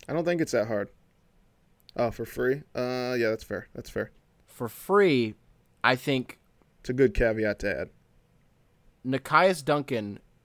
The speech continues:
Speaker 2: is the best at it, period, in the game, period.
Speaker 1: Mm-hmm.
Speaker 2: Um, but other than that, like, even Zach Lowe, I think, got put behind a paywall. Like, sure, they have the podcast and stuff. Oh, you go on YouTube. But it's like, I just feel like the guys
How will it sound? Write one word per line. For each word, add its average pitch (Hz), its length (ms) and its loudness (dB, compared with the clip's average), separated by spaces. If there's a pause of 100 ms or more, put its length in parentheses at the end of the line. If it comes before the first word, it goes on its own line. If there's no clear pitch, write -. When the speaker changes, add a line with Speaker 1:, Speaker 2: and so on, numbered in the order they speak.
(140)
Speaker 2:
is 117 200 -6
the 117 100 -4
best 123 600 -2 (440)
at 113 200 4
it, 104 120 -4 (440)
period, 101 560 -4 (140)
in 107 100 -10
the 101 60 -8
game, 90 400 -8
period. 98 600 -6 (380)
Speaker 1:
Mm-hmm. - 680 -10
Speaker 2:
Um, 92 440 0 (880)
but 120 240 0
other 156 340 0
than 143 200 0
that, 139 400 2
like, 107 280 -4
even 135 260 -2
Zach 117 300 -2
Lowe, 110 200 4
I 127 80 2
think, 120 220 -6
got 120 160 0
put 123 140 -2
behind 120 240 -2
a 117 40 -4
paywall. 123 380 0
Like, 104 160 -4
sure, 117 220 -2
they 110 80 0
have 104 100 0
the 101 80 -10
podcast 101 500 -4
and 101 80 -14
stuff. 98 320 -6
Oh, 147 80 -4
you 120 180 0
go 120 160 -2
on 113 100 -2
YouTube. 117 360 -6
But 113 100 -4
it's 117 140 -6
like, 131 240 0 (600)
I - 40 -10
just 180 160 -6
feel 202 120 4
like 185 160 4
the 151 80 0
guys 143 560 2